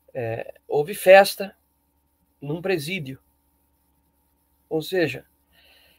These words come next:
também você se junta com esse tipo de gente quando vota na esquerda. Bandidos, traficantes, estupradores, assassinos, pedófilos,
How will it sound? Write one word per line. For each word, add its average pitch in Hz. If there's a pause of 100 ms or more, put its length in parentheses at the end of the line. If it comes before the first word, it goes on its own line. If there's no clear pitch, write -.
(260)
também 202
você 220
se 214
junta 185
com 180
esse 180
tipo 190
de 180
gente 190 (640)
quando 165
vota 160
na 185
esquerda. 160 (160)
Bandidos, 139
traficantes, 127 (720)
estupradores, 123 (280)
assassinos, 127
pedófilos, 120